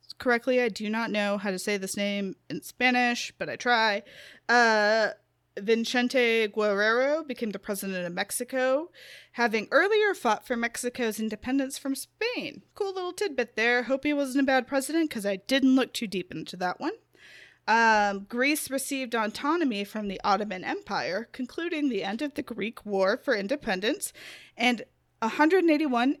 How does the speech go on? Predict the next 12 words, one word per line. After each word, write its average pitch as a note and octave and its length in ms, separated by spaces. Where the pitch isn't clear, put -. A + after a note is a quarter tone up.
and A3+ 140
a A3+ 40
hundred A3 280
ninety-one B3+ 560
la-, G3+ 80
years G#3+ 340
later, G3+ 280
the A#3 140
films B3 400
Mamma B3+ 440
Mia A3+ 380
and G#3 280